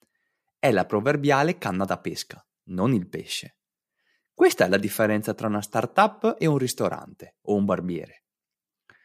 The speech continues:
Friggi le uova o tagli i capelli a un cliente alla volta. Ma se risolvi un problema tecnico che sta a cuore a molte persone,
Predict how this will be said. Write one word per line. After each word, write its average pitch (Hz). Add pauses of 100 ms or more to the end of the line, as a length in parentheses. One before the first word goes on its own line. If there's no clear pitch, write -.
(120)
Friggi 127
le 131
uova 147
o 127
tagli 120
i 95
capelli 104
a 87
un 95
cliente 160
alla 156
volta. 151 (840)
Ma 92
se -
risolvi 143
un 147
problema 120
tecnico 85
che -
sta -
a 95
cuore 104
a 82
molte 92
persone, 120